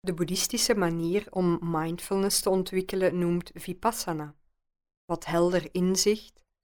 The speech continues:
of helder zien betekent in Pali, de taal van de Boeddha.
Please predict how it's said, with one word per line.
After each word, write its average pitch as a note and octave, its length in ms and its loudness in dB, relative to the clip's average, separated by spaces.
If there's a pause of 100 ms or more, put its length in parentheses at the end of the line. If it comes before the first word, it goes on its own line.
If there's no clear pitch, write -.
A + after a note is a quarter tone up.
(120)
of - 440 -6
helder F3+ 540 0
zien F3+ 480 -2 (100)
betekent E3+ 680 -2
in F3 240 -4
Pali, F3 480 4 (320)
de E3+ 160 -2
taal E3 280 4
van E3+ 200 0
de E3 100 -2
Boeddha. D#3+ 380 -4